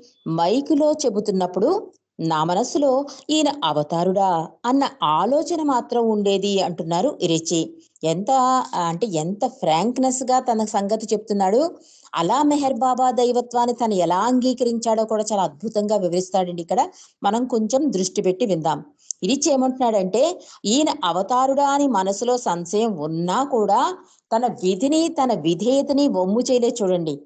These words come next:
ఒక సంశయం వచ్చిందనుకోండి, మనం ముందడుగు వేయలేము, మాట్లాడలేము, అక్కడ ఆగిపోతాం.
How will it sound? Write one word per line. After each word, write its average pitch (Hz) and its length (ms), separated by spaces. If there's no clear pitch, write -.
ఒక 170 160
సంశయం 202 540
వచ్చిందనుకోండి, 277 760
మనం 226 300
ముందడుగు 262 440
వేయలేము, 240 340
మాట్లాడలేము, 254 960
అక్కడ 226 220
ఆగిపోతాం. 240 840